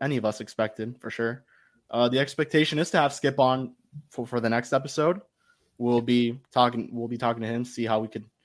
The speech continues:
when we could do it. But definitely, if it's not sometime this week, next week, we'll get Skip. He is for sure gonna be the next ep-, guest on, on the podcast. So,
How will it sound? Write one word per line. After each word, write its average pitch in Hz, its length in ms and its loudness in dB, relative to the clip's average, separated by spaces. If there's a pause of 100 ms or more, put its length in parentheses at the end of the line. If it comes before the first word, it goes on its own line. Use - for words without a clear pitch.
(200)
when 120 160 -2
we 117 100 -4
could 113 140 -10
do 123 160 4
it. 131 140 -2
But 110 260 2
definitely, 127 440 0
if 113 100 -4
it's - 160 -6
not 120 260 0 (560)
sometime 123 500 0
this 123 200 -2
week, 123 180 -2
next 120 240 -2
week, 120 220 -2
we'll 117 100 -4
get 110 160 -2
Skip. 127 360 -2 (340)
He 120 80 0
is 120 120 -2
for 117 100 -8
sure 123 220 0
gonna 120 140 -2
be 120 100 -2
the 113 100 -4
next 113 220 -4
ep-, 117 260 -4
guest 117 280 -2
on, 110 280 -2
on 113 140 -4
the 107 80 -6
podcast. 120 680 -2
So, 104 360 -6